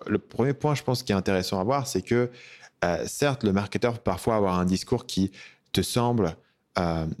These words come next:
fumeux dans le sens où tu peux pas le saisir et le, et le tacler au sol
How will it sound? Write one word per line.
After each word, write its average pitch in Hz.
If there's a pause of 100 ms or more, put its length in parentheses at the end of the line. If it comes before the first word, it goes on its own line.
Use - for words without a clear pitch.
(140)
fumeux 131
dans 110
le 95
sens 131
où -
tu -
peux 92
pas 127
le 104
saisir 113
et 87
le, 87
et 95
le 80
tacler 113
au 104
sol 113